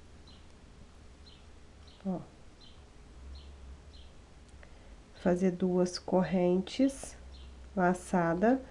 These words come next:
vou pular, ó, o primeiro ponto e no segundo eu já vou fazer um ponto alto sobre cada ponto de base novamente.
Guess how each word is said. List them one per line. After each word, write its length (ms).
vou 300
pular, 640
ó, 80
o 60
primeiro 540
ponto 560
e 140
no 160
segundo 880
eu 80
já 180
vou 240
fazer 680
um 200
ponto 500
alto 680
sobre 460
cada 440
ponto 400
de 140
base 400
novamente. 880